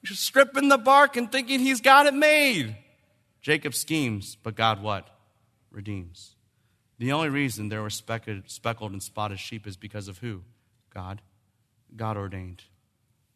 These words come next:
God redeemed the situation. God transformed. And in fact, all those sheep turned out to be the strongest sheep. If you want just another lesson of how this works with just such clarity,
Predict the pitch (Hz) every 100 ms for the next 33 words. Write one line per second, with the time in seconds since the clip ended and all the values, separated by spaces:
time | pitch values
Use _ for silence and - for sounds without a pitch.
0 | _ 113 104 98 98 95 95 104 - 98
1 | 98 - 98 92 _ _ 107 107 107 104
2 | - 107 104 107 104 117 113 117 123 123
3 | 117 - 139 131 - _ - 127 123 117
4 | 113 113 113 - 131 135 98 - - 95
5 | - _ _ _ _ _ _ _ _ _
6 | _ - 147 156 156 117 156 - 117 117
7 | 117 131 151 151 - 123 135 160 165 170
8 | - - - - 131 107 139 147 135 -
9 | 123 143 135 127 117 135 135 - - -
10 | _ _ - - 151 139 - - 135 139
11 | 143 143 160 165